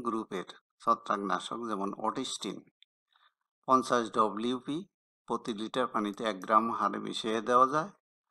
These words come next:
অথবা প্রপিকোনাজল গ্রুপের ছত্রাকনাশক যেমন টিল্ট পয়েন্ট পাঁচ মিলি পার লিটার পানিতে মিশিয়ে, এই দুইটা ওষুধই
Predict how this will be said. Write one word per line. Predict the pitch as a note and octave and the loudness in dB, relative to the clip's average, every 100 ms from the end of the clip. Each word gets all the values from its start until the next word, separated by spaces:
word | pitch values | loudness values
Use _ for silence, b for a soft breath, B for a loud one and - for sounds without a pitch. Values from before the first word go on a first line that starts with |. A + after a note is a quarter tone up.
| _ _ - | _ _ 2
অথবা | B2+ C#3+ D3+ B2 F#2 - - _ _ _ _ _ | 4 4 2 6 6 6 0 _ _ _ _ _
প্রপিকোনাজল | - D#3 D#3 D#3+ D#3 C#3 C3 A#2+ C3 | 2 2 2 -2 4 6 6 6 0
গ্রুপের | A2+ A2 G2+ G2+ G2+ | 0 -4 -2 -2 -4
ছত্রাকনাশক | - C#3 A#2+ C3 G#2+ G#2+ F#2+ F#2+ G2 | -4 -8 -2 -2 0 0 -2 -4 -6
যেমন | G#2 G#2 G#2+ - | -4 -2 -2 -2
টিল্ট | C#3+ C#3 F#2+ - - - - _ _ _ _ _ _ - | -2 -2 -4 -12 -20 -20 -20 _ _ _ _ _ _ 4
পয়েন্ট | C3+ C#3 C#3 - | 8 8 6 10
পাঁচ | C#3 C3+ - | 10 10 4
মিলি | C3 B2 A#2+ C3 - _ _ _ - | 0 2 0 -4 -10 _ _ _ 10
পার | A#2 A#2 | 10 10
লিটার | A2+ A2+ B2+ A#2 | 4 0 0 4
পানিতে | A#2 G#2+ G#2 A2+ | 2 2 -2 -2
মিশিয়ে, | G#2 - F#2+ G2 C#3 - _ _ _ _ _ _ _ _ - | -4 -4 -4 -6 -8 -16 _ _ _ _ _ _ _ _ -6
এই | B2+ | -4
দুইটা | A2+ B2+ B2 D3 | 0 0 6 6
ওষুধই | C#3 D3 C3 B2 | 6 2 -2 -2